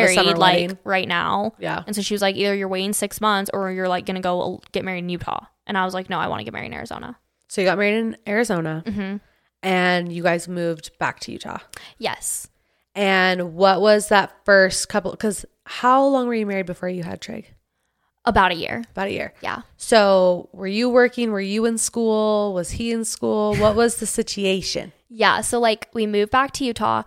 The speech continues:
Speaker 1: Brady and I were already, like, I think a lot of people, like, especially when they're Mormon, usually you don't live together.
Speaker 2: Yeah.
Speaker 1: Brady and I just ki-, kinda didn't have any gives. Like,
Speaker 2: Yeah.
Speaker 1: we waited till marriage. We didn't
Speaker 2: Right.
Speaker 1: have sex, but we lived together.
Speaker 2: Yeah.
Speaker 1: Like,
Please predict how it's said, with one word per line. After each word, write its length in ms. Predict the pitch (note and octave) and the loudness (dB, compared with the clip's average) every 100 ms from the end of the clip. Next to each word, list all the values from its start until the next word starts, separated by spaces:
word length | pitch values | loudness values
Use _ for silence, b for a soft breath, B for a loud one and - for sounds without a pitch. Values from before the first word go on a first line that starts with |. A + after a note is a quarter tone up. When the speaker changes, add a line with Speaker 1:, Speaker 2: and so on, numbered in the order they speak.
| B B - | B B 2
Speaker 1:
Brady 260 | A#3+ C4+ | 4 4
and 80 | F#4 | 2
I 120 | G4+ | 2
were 200 | F#4+ E4 | 2 4
already, 300 | A3 A3+ B3+ | 4 2 2
like, 240 | A#3 G#3 - | 2 2 0
I 80 | A3+ | -4
think 160 | A#3 | 2
a 40 | C#4+ | 4
lot 180 | A3 | 6
of 60 | G#3 | 4
people, 280 | A3 A#3+ A3 - | 0 -4 -4 -8
like, 160 | A3 G#3 | -6 -4
especially 360 | G#3 G#3 G3 A3 | -2 -2 0 -2
when 80 | G#3+ | -2
they're 80 | |
Mormon, 600 | G#3 G3 G3 G#3+ A3+ A3+ A3+ | -2 -4 -2 -2 0 -2 -4
usually 320 | G#3+ G#3+ A3+ | -6 -4 -2
you 60 | A3 | -2
don't 180 | G3+ - | -2 -4
live 160 | - | -6
together. 520 | - A3 A3 A3+ A#3 A#3 | -6 -2 0 0 0 0
Speaker 2:
Yeah. 220 | F#3 F3 - | 0 -2 -6
Speaker 1:
Brady 160 | A3+ A3+ | -2 0
and 80 | C4 | 0
I 100 | C#4+ | -2
just 160 | C#4+ | -4
ki-, 160 | - A3 - _ | -6 -10 -10 _
kinda 200 | - G#3 | -6 -4
didn't 200 | G3+ F#3+ | -4 -6
have 100 | G3 G3 | -6 -6
any 120 | F#3 | -6
gives. 560 | F3 E3+ F#3+ G#3+ - - | -6 -4 -4 -4 -6 0
Like, 180 | G3+ | 0
Speaker 2:
Yeah. 80 | G3 | 4
Speaker 1:
we 100 | C4+ | 4
waited 340 | B3+ G#3 G#3 - | 6 4 2 0
till 140 | F#3 | -4
marriage. 420 | F3+ G3+ - G#3 | -2 -2 -4 -6
We 120 | G#3 A3 | -6 0
didn't 180 | G#3+ | 0
Speaker 2:
Right. 80 | F#3+ | 0
Speaker 1:
have 120 | G3 | -4
sex, 440 | - F#3+ A#3+ - - B B - | -2 -2 -2 -4 -12 B B 6
but 160 | G3+ | 6
we 260 | G3+ A3+ A3 | 6 2 0
lived 260 | F#3 F#3 F#3 | 2 0 0
together. 520 | - D#3+ - A3 G#3+ | -6 -6 -4 -8 -4
Speaker 2:
Yeah. 80 | F#3+ | 2
Speaker 1:
Like, 200 | F3+ D#3 | 2 0